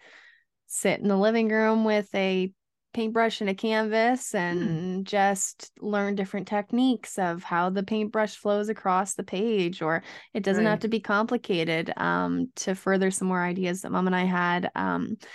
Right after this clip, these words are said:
Speaker 1: go for a walk once a day, uh, give gratitude every day, laugh out loud at least once a day. So I've actually heard,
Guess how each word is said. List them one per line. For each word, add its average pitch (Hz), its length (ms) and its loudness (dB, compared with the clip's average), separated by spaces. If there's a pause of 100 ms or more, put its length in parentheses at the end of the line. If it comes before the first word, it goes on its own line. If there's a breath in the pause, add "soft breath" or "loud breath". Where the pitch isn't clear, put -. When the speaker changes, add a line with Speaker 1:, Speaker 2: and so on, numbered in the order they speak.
(300 loud breath)
Speaker 1:
go 185 160 -2
for 202 240 0
a 226 60 4
walk 269 340 4
once 196 260 2
a 190 60 -2
day, - 720 -2
uh, 190 500 0
give 190 260 0
gratitude 208 640 2
every 185 220 0
day, 175 560 -2
laugh 190 400 0
out - 160 0
loud 190 460 2
at - 260 -6
least 190 240 -4
once 202 220 -4
a 202 40 -2
day. 180 300 0
So 180 340 0
I've 240 200 2
actually 254 320 0
heard, 190 420 0